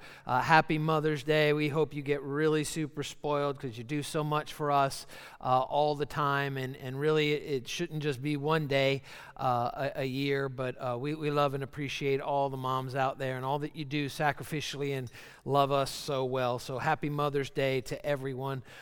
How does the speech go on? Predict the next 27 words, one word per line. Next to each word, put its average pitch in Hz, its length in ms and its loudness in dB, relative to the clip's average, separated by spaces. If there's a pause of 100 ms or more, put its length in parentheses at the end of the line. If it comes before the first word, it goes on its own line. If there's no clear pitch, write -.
(120)
Uh, 139 180 4
as 175 220 8
we 196 100 2
kick 226 240 2
off 240 300 10
today, 151 720 4
uh, 143 300 6
here 185 260 4
at 165 80 6
our 147 140 6
Hopewell 165 400 4
campus, 190 580 0
we 151 140 2
actually 175 300 4
are 156 60 4
having 151 280 4
child 170 340 2
dedications 165 720 4
as 131 140 -4
well. 170 320 8
Over 147 180 6
twenty 175 420 2
kids 170 460 4
are 170 60 -2
gonna 160 260 0
be 151 160 -2
dedicated. 165 800 2